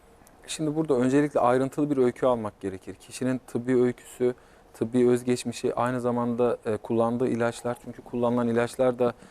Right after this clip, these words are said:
e, uykuyla ilişkili bozukluklara neden olabilir. Aynı zamanda, e, bunun,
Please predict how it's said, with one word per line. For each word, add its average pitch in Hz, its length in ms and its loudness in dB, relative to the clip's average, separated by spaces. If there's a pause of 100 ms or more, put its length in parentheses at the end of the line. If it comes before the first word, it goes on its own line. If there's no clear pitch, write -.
(260)
e, 110 40 4
uykuyla 117 440 2
ilişkili 107 440 -2
bozukluklara 101 600 -2
neden 98 240 -4
olabilir. 95 460 -4 (320)
Aynı 131 220 0
zamanda, 139 500 2 (120)
e, 113 260 0
bunun, 139 260 2